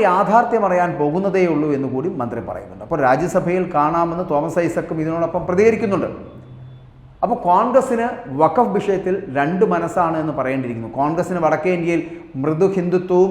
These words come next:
തെക്കേ ഇന്ത്യയിൽ മതേതരത്വവും. കോൺഗ്രസിന് വേട്ടനായയുടെ സ്വഭാവമാണ് എന്നുകൂടി തോമസ് ഐസക് പറഞ്ഞു വെക്കുന്നുണ്ട്. കാരണം എന്താണ് നേട്ടം കൊയ്യേണ്ടത്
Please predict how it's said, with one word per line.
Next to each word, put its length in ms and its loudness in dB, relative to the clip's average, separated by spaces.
തെക്കേ 240 0
ഇന്ത്യയിൽ 280 2
മതേതരത്വവും. 640 0
കോൺഗ്രസിന് 520 6
വേട്ടനായയുടെ 840 4
സ്വഭാവമാണ് 580 2
എന്നുകൂടി 360 -4
തോമസ് 300 -4
ഐസക് 300 -6
പറഞ്ഞു 220 -4
വെക്കുന്നുണ്ട്. 340 -8
കാരണം 200 -2
എന്താണ് 420 2
നേട്ടം 380 0
കൊയ്യേണ്ടത് 460 0